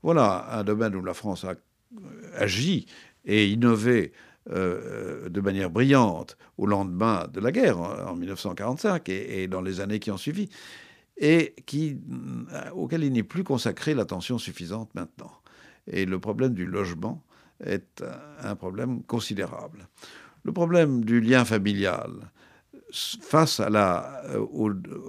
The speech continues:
à la situation sociale, au, au, au, à l'exclusion, euh, n'est-ce pas ? Quel est le lien exactement entre les phénomènes d'exclusion et les phénomènes de, de, euh, sociaux et familiaux ? Quelle est, par exemple,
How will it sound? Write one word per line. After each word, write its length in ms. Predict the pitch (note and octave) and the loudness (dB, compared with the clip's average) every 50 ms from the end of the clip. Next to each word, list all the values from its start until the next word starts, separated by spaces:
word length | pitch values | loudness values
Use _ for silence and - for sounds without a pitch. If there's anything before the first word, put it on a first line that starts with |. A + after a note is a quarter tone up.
| - - - | -12 -8 -4
à 60 | - | -2
la 80 | A2 G#2 | -2 -2
situation 500 | - A#2 G#2+ - A2+ A2 - - A#2+ A#2+ | -2 -2 -2 -2 -2 -2 0 0 -2 -2
sociale, 400 | - D3 C3+ - E3+ D#3 C#3+ A#2 | -2 -4 0 2 4 4 6 4
au, 240 | G2+ F#2+ - A#2+ | 2 -2 -4 -2
au, 1080 | G#2 G2+ G2 G#2+ - B2+ A2+ G#2+ G#2 G#2 G#2 A2+ - A#2+ B2 G2+ G2+ G#2 G2+ G#2 G#2+ - | -2 -2 -2 -2 -4 -6 -6 -6 -6 -6 -6 -8 -8 -8 -6 -6 -6 -6 -6 -8 -8 -4
au, 40 | |
à 80 | - G#2+ | 0 0
l'exclusion, 720 | G#2+ G#2 - - - - C3+ C3+ B2+ F3 F#3 D3 - - - - - - - - - _ - - | 0 0 0 -4 -6 -4 -4 0 2 2 2 2 2 -2 -10 -18 -20 -20 -20 -20 -20 _ -14 -10
euh, 140 | - F#2+ - | -8 -6 -6
n'est-ce 140 | - G#2+ - | -6 -4 -4
pas ? 100 | C3+ B2 | -4 0
Quel 180 | - C#3 C#3 C#3+ | 0 2 2 2
est 80 | D3 | 4
le 140 | C3+ B2 A#2+ | 4 4 4
lien 400 | A2 A2+ A#2 B2+ D3 C#3 B2 G#2+ | 6 6 6 8 8 8 8 6
exactement 720 | G2+ F2+ G2+ A#2 F#2+ - A#2+ A#2 A#2+ C#3+ D#3 E3 D#3+ C#3 | 4 4 0 0 0 0 0 0 2 2 2 2 2 0
entre 240 | A#2 G#2+ - A2+ A#2+ | 0 0 0 0 2
les 100 | A2+ G#2+ | 2 2
phénomènes 460 | G2+ - A#2 A2 A2 A2 A2+ A2 G#2+ | 2 2 0 0 2 2 2 0 0
d'exclusion 800 | F#2+ G2 F2 - - - A2 G#2+ F#2+ F2+ G#2+ B2 C3 C#3+ D3 C#3+ | 0 -2 -4 -6 -6 -4 -2 -2 -2 0 0 0 2 2 0 0
et 40 | C3+ | 0
les 120 | A#2 G#2 F#2+ | 0 -2 -2
phénomènes 520 | G2 A2 G#2+ G#2+ G#2+ B2 C3 B2+ A#2+ A2+ | -2 -4 -4 -2 0 0 0 0 -2 0
de, 320 | G#2 G#2 F#2+ F#2+ F#2+ - | 0 0 -2 -2 -4 -6
de, 560 | F#2+ G2+ - G2+ G2+ G2 - - - A#2+ - - - - - - - - _ - - - | -6 -6 -4 -4 -4 -4 -6 -6 -8 -10 -10 -12 -14 -18 -20 -20 -20 -20 _ -12 -10 -8
euh, 280 | G2 G2 G2+ - - G2 | -6 -6 -6 -6 -8 -6
sociaux 480 | - - A2+ G#2 - - C3 C3 A#2+ G#2 | -4 -2 -2 -2 0 2 2 4 4 4
et 40 | |
familiaux ? 720 | F#2 - G#2+ G2 F#2+ G#2 G2+ G2 G2+ G2+ G2 F2+ E2 - - _ - - - - - - - - _ - | 4 2 0 0 0 0 0 2 2 0 0 0 -4 -8 -12 _ -20 -20 -20 -20 -20 -20 -20 -20 _ -2
Quelle 180 | - C3+ C#3 C#3+ | 0 4 6 8
est, 260 | C#3+ C#3 C3 A#2+ G#2 | 8 8 8 8 6
par 240 | - - A#2 A#2 B2 | 4 2 2 2 2
exemple, 540 | A#2+ A2+ A#2+ D3+ D#3+ D3+ D3 C3+ - - | 2 2 2 4 4 4 4 2 0 -6